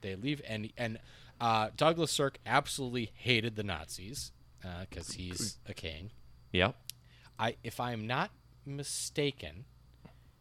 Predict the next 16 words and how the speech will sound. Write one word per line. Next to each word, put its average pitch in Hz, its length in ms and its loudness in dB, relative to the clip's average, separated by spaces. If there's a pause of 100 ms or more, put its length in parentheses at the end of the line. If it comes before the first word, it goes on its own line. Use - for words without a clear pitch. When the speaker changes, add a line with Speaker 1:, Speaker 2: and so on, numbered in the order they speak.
(180)
Speaker 1:
um, 98 400 -4 (1400)
he, - 420 -14
I'm, 98 180 -6
I'm 95 200 -8
confirming 95 580 -2
this. 80 160 -6
I 95 40 -2
wanna 95 160 -2
make 98 140 -2
sure - 160 0
I 98 60 0
get 98 220 -4
the 101 80 -4
year 92 400 -4
right. - 440 -14 (540)
Um, 95 420 -6